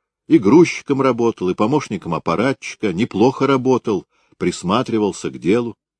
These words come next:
Но дядя внезапно на старости лет женился во второй раз, новая жена стала настраивать дядю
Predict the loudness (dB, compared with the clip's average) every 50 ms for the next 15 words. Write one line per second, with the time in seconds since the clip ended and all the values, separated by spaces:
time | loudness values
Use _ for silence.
0 | _ _ _ _ -8 -2 -2 -2 2 4 4 2 2 2 -2 -4 -4 -4 -4 -4
1 | -2 0 0 -2 -2 -2 _ -12 -8 -8 -8 -8 -10 -6 -2 -2 -2 -2 -4 -6
2 | -6 -6 -4 -2 -2 -2 -2 -4 -4 -2 -2 0 2 4 4 4 2 2 -2 -4
3 | -2 -2 -2 -2 -2 -4 -4 -2 0 0 0 0 -2 -4 -6 -8 -12 -20 _ _
4 | _ _ _ _ _ _ _ _ -4 0 2 4 4 4 4 2 2 2 0 -2
5 | -4 -2 -4 -6 -6 -8 -8 -4 -2 0 0 0 -2 -4 -8 -8 -10 -6 -2 0
6 | 2 2 2 2 0 -2 -2 -2 -2 -2 -2 -2 -6